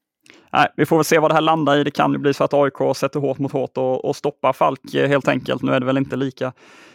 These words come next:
enkelt, eh, vad gäller just tränare, eh, och, och deras avtal. Men, eh, i övrigt, Erik, vad har du att rapportera från, eh, från Malmöhåll? Vi, det kom ju en nyhet om Stefano Vecchia exempelvis. Eh, vad,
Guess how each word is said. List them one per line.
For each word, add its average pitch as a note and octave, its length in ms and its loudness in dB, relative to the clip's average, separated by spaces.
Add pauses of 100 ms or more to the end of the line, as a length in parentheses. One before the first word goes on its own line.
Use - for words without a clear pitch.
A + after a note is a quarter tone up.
enkelt, B2+ 640 -4
eh, B2+ 280 0
vad B2+ 160 -2
gäller B2+ 240 -2
just B2+ 180 -8
tränare, A#2+ 880 -4
eh, - 40 -8
och, - 360 -10
och C3 80 -4
deras B2+ 420 -4
avtal. C3 800 -2
Men, D3 320 0
eh, D3+ 60 4
i D3+ 260 2
övrigt, D3 440 0
Erik, C#3 260 -2
vad D3 100 0
har D3 80 0
du C#3+ 60 -2
att C#3 60 -2
rapportera C#3 480 0
från, C#3 320 -4
eh, C3+ 200 -4
från C#3+ 260 -8
Malmöhåll? C#3 600 -2
Vi, C#3 260 -2 (220)
det - 80 -6
kom C#3+ 220 0
ju C#3+ 60 2
en C#3+ 100 2
nyhet C#3 340 0
om C3+ 180 -2
Stefano C#3 360 -2
Vecchia C#3 400 -2
exempelvis. C3+ 600 -2
Eh, C3 460 0
vad, C3 320 2